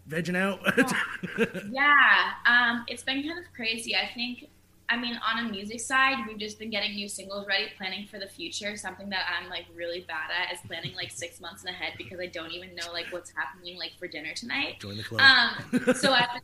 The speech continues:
Speaker 2: trying to, like, practice, like, getting ahead and, like, we know exactly what our plan is for this year and next year and trying to get that ready, but, like, also just writing more and just,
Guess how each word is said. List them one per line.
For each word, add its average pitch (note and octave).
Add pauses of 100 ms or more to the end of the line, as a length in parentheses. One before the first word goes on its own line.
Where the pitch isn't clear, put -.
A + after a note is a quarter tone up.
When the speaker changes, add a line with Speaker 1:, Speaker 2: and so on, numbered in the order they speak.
(100)
Speaker 2:
trying A#3
to, C4
like, C4 (100)
practice, F#3+
like, G3+
getting F#3
ahead F3+
and, F3
like, E3+ (100)
we G3+
know F#3+
exactly F3+
what F3
our E3+
plan E3
is F3
for F3+
this E3
year F3
and F#3
next -
year E3+
and E3+ (400)
trying G#3+
to A3
get A3
that F#3+
ready, F#3+
but, G3+
like, G3
also F#3+
just G3+
writing F#3
more G3+
and F3+
just, -